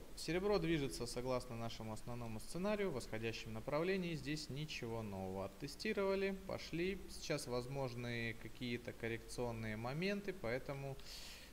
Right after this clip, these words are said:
отметьте себе два уровня поддержки: двадцать три тридцать два, двадцать три пятнадцать.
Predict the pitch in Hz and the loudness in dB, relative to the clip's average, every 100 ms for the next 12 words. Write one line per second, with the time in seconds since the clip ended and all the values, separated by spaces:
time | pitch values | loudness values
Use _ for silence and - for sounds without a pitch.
0 | - 117 131 131 - - 120 120 117 117 | -4 -2 0 -2 -2 -4 -2 -2 -2 0
1 | 123 123 110 104 - - - - 123 113 | 4 6 6 2 -6 -12 -12 -4 -2 0
2 | 113 113 113 117 113 - 113 113 113 110 | -2 -2 -2 0 -2 -2 -6 -2 -2 -2
3 | 117 - 117 117 110 107 - 113 107 113 | -6 -6 -4 -4 -4 -6 -6 -6 -4 -2
4 | 107 107 110 104 - 107 - 113 107 - | -2 0 -2 -2 -2 -6 -6 -6 -6 -6
5 | 107 - 151 190 196 196 180 | -6 -4 0 0 0 -2 -4